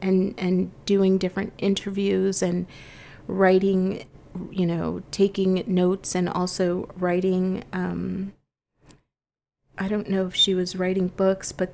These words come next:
you know, they were working together. Um, so she says that it was about, n-, was it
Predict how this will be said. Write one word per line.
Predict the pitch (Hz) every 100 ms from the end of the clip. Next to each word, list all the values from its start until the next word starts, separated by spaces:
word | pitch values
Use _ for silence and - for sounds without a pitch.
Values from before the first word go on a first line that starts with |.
| -
you | 214
know, | 208 185
they | 196
were | 240 190
working | 185 190 190 180
together. | - 185 185 175 175 190 202 - - - - - - -
Um, | 196 190 190 190 190 226 - _ _ _ _ _ _ _ _ - - - -
so | - 220 220
she | - 226
says | - 240 240 247 - -
that | 208 190 185 185 - - - _ _ _ _ _ - - - -
it | 202 -
was | 202 196 190 196 - -
about, | 208 202 - 214 208 226 233 233 - -
n-, | 196 196 196 - - 202
was | 202
it | 202 -